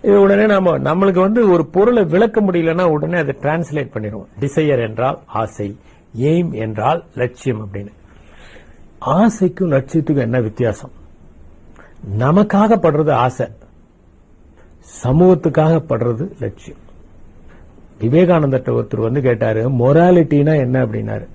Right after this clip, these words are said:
"சுயநலத்தோட எந்த செயல் செஞ்சாலும் அது வந்து இம்மாரல் பிஹேவியர்.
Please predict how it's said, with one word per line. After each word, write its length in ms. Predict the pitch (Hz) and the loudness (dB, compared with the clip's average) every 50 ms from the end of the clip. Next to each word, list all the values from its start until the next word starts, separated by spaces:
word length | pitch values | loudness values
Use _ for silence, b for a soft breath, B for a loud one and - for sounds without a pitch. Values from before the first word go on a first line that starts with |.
| - b b b b b b b b b b b b b - - - - | -20 b b b b b b b b b b b b b -20 -16 0 2
"சுயநலத்தோட 920 | 180 190 214 226 226 220 214 214 202 214 - 196 202 214 220 214 190 156 | 4 6 6 6 6 4 4 4 2 2 4 4 6 6 6 4 4 4
எந்த 340 | 151 151 170 175 185 190 | 2 0 0 0 2 0
செயல் 400 | 165 - 170 160 170 196 208 202 208 - | 2 2 2 2 4 4 2 2 0 0
செஞ்சாலும் 720 | 170 170 165 160 170 160 160 156 151 160 180 226 254 254 | -2 -2 0 0 2 2 4 2 2 2 2 2 2 2
அது 300 | 214 185 175 170 190 190 | 2 0 2 2 2 4
வந்து 680 | 185 175 170 170 160 156 180 202 254 285 277 262 - _ _ _ _ _ _ _ _ _ _ _ _ _ _ _ _ _ _ _ _ - _ _ _ _ _ _ _ _ _ _ _ _ _ _ _ _ _ _ _ _ _ _ | 4 2 0 -2 -4 0 0 2 2 0 -2 -4 -8 _ _ _ _ _ _ _ _ _ _ _ _ _ _ _ _ _ _ _ _ -20 _ _ _ _ _ _ _ _ _ _ _ _ _ _ _ _ _ _ _ _ _ _
இம்மாரல் 600 | 156 156 156 160 165 160 151 147 143 143 135 135 - - _ - _ - | -8 -6 -4 -2 0 0 2 0 0 -2 -4 -8 -12 -18 _ -20 _ -10
பிஹேவியர். 540 | 123 113 127 123 113 104 107 110 104 95 | -6 -4 -4 -4 -2 -2 -2 -2 -2 -2